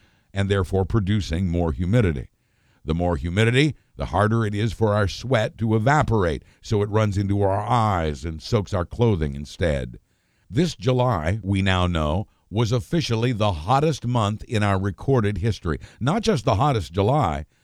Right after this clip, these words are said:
the hottest month ever, on the heels of the hottest June ever. And it was the fifth straight year for record-breaking heat in July. So it is the heat,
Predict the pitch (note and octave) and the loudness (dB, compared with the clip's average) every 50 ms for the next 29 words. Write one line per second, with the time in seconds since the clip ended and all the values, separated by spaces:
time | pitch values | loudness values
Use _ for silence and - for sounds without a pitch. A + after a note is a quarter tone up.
0 | _ - A2+ A#2 G#2+ G2+ C3+ D#3 D#3+ C#3+ B2 F#2 D#2 F#2 G2 G#2 A#2 C3+ D#3 B2+ | _ -2 0 0 2 2 2 2 2 2 0 -4 -6 -8 -4 -2 0 2 2 0
1 | E2+ C2 - - - - _ - D3 E3 D3 G#2+ G#2 E2 - - _ _ _ _ | 0 -2 -6 -14 -20 -10 _ 0 2 2 2 2 2 0 -2 -4 _ _ _ _
2 | _ - F#2+ G2+ G2+ G2 G#2 F#2+ G2+ B2+ C3 C3 C3 A#2+ G2+ D3+ B2 A2+ A#2 A#2 | _ -2 0 0 0 0 0 0 2 2 2 2 2 0 0 -2 0 0 0 0
3 | F#2+ F2 B2 B2 A2+ A2 G2+ - - D2+ D#2 A2 B2+ B2 G#2+ F2+ E2+ - - E2 | 2 2 2 2 2 2 0 -2 -6 -6 -4 -2 0 0 -2 -2 -4 -6 -4 -4
4 | D#2 C#2+ C2+ C#2 - - _ _ _ _ _ _ _ _ _ - G#2+ A#2 A#2+ C3 | -4 -4 -4 -8 -14 -16 _ _ _ _ _ _ _ _ _ -2 -2 0 0 -2
5 | C3 C3 A2+ F2+ B2+ B2+ - - - D#3+ D#3+ C3+ - - - - D#3 D3+ D3+ D3+ | -4 -4 -4 -2 -2 -4 -4 -2 0 0 0 0 -4 -8 -6 -2 0 0 0 0
6 | A2 A#2+ C3 C3 B2 G#2 F2 D#2 - - _ _ _ - B2 A2+ G2 G2+ A#2+ C3 | -2 -2 0 0 0 0 0 -2 -4 -8 _ _ _ 0 2 2 4 2 2 0
7 | B2+ - C3+ C3+ B2 G#2+ F#2+ A#2 A2+ A#2 - A#2 A#2+ A#2 G#2+ F2+ A2 A#2 F#2+ D#2+ | 0 0 -2 -2 0 0 2 2 2 0 0 -2 -4 -4 -2 -2 0 -2 -2 -2
8 | - - G#2 F#2 F2 E2 A2 A2 A2 G#2 F#2+ D#2+ C#2 A1+ - - _ _ _ _ | -4 -4 -4 -4 0 0 0 2 2 2 2 0 -2 -6 -10 -18 _ _ _ _
9 | _ _ _ _ _ _ _ _ _ - - - G2 F2+ F#2 A2 F3 A#3 E3+ F#2+ | _ _ _ _ _ _ _ _ _ -10 -6 -4 -2 0 2 2 2 2 2 0
10 | F2+ F2+ D2+ D#2+ D#2+ C#2 A#1 - _ | -2 -4 -6 -6 -8 -10 -12 -16 _